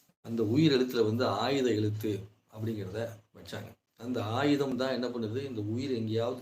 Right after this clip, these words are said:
தேங்கி நிக்கிற மாதிரி இருந்ததுன்னா, அதை மீட்டெடுக்கிறதுக்கு உபயோகக்கூடிய ஒரு இதா இருக்குது. அப்படி அந்த ஆயுத எழுத்துங்கிறது இந்த ஆத்ம பலத்தை அதிகப்படுத்தி, ஆத்ம பலத்தை இறைவன்கிட்ட கொண்டு போய் சேர்க்கறதுக்காக உபயோகமா இருக்குது. அந்த ஆயுதம் என்பது மூன்று புள்ளிகளை கொண்டிருக்கும்.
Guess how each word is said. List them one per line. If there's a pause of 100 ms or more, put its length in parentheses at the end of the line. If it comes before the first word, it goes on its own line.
(120)
தேங்கி
நிக்கிற
மாதிரி
இருந்ததுன்னா, (140)
அதை (100)
மீட்டெடுக்கிறதுக்கு
உபயோகக்கூடிய (140)
ஒரு
இதா
இருக்குது. (760)
அப்படி (420)
அந்த
ஆயுத
எழுத்துங்கிறது
இந்த
ஆத்ம
பலத்தை
அதிகப்படுத்தி,
ஆத்ம
பலத்தை
இறைவன்கிட்ட
கொண்டு
போய்
சேர்க்கறதுக்காக
உபயோகமா
இருக்குது. (720)
அந்த
ஆயுதம்
என்பது
மூன்று
புள்ளிகளை
கொண்டிருக்கும்.